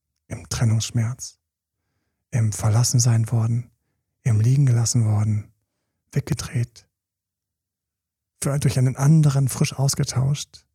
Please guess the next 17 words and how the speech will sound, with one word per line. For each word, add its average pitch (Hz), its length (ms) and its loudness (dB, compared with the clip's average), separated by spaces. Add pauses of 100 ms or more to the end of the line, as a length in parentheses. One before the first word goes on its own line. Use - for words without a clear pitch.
(140)
wo 143 80 2
ich's 120 100 2
nicht 131 160 2
mal 131 80 2
verstanden 127 520 2
hab, 110 180 -2
dass - 280 -2 (180)
der 139 220 6
mich 123 240 0
ersetzt. - 460 -4 (520)
Was 113 160 -2
hätte 123 220 0
sich, 120 220 0 (420)
weißt 156 200 2
du, 143 220 0 (120)
Herbert 143 400 0
Grönemeyer, 127 580 4